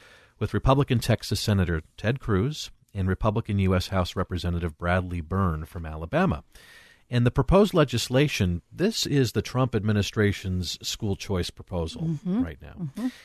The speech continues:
Speaker 1: And there are two versions of the legislation that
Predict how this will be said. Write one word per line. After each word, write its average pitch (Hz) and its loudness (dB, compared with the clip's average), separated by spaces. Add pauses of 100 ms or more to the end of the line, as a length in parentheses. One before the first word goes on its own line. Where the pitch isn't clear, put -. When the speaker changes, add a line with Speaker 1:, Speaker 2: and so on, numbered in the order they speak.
(160)
Speaker 1:
And 107 4
there 123 4
are 113 8
two - 0
versions 113 2
of 101 -2
the 98 0
legislation 87 -2
that 85 -4